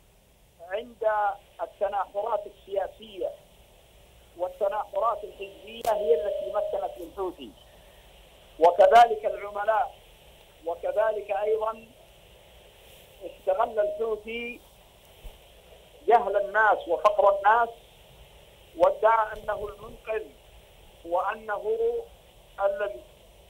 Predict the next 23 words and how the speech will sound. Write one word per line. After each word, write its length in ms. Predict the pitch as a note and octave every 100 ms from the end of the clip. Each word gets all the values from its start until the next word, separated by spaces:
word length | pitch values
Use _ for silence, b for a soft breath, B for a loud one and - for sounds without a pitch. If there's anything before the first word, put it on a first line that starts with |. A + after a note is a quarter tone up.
| - F#3+
سيخلص 600 | G3+ F#3+ G#3+ A3 G3 G#3
الشعب 460 | - A3+ A3+ G#3+ - F#3+
من 100 | F#3+
الجرع 440 | F#3 G#3+ G#3+ F3+ - - - - - - - - - -
ومن 300 | E3+ G#3+ G#3
الفساد 540 | G3 G#3 G3 G#3+ G#3
والظلم 480 | G3+ G3 - A3 - -
السابق، 400 | A3 A3 G#3 G3+ - - - - - - - - -
ولكنه 720 | E3 G#3 G3 A3 A3+ G#3 G#3 G3
أتى 380 | G3+ G#3 G3 G3
بما 140 | G3
هو 220 | F#3 G3
أظلم 560 | G3 A3 A3 G#3+ - - - - - - D#3+
وما 220 | E3 G3
هو 220 | G3 G3
أفسد 480 | G3+ A#3 - G#3 - - -
وما 200 | E3 G3
هو 220 | F#3+ G3+
أطغى 540 | G3+ G#3 F3+ G3 F3 - -
وما 220 | E3 G3
هو، 440 | G3 F3 G3 F#3+ - - - - - - - - - - D3
وما 220 | D#3 F3+ G#3+
هو 500 | G3+ G#3 G#3 F#3